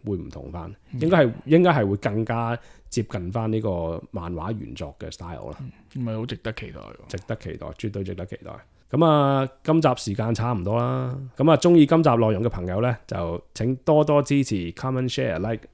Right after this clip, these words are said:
Speaker 1: 呢個，<laughs> 係。<laughs> 最，最，最緊要嘅俾五星星啦下，OK。
Speaker 2: 五星星，係啦。
Speaker 1: 係啦。
Speaker 2: 係，繼續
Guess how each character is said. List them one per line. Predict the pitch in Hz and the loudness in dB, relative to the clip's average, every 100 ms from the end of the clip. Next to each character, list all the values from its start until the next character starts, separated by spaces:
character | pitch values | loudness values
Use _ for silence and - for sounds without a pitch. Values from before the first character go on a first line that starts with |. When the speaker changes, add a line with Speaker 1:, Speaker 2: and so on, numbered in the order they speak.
| _ | _
Speaker 1:
呢 | 131 | -2
個， | 123 | -2
<laughs> | 92 - - 113 101 123 113 - - - 202 | -2 -8 -6 -6 -4 -8 -10 -12 -12 -4 0
係。 | 135 107 - - 95 196 220 - | 2 2 2 -2 -4 -4 -4 4
<laughs> | |
最， | 165 | 6
最， | 156 156 | 8 8
最 | 156 151 | 6 6
緊 | 143 | 8
要 | 160 | 8
嘅 | 123 | 8
俾 | 120 117 | 6 4
五 | |
星 | 107 113 | 4 2
星 | 104 | 0
啦 | 95 87 98 | 0 -4 -8
下， | 107 | -6
OK。 | 98 110 | -4 -4
Speaker 2:
五 | 110 | -2
星 | 110 | -4
星， | 110 104 | -4 -8
係 | 117 | -12
啦。 | 69 67 | -14 -14
Speaker 1:
係 | - | -12
啦。 | - - | -14 -12
Speaker 2:
係， | 120 117 | -10 -2
繼 | |
續 | 123 | 0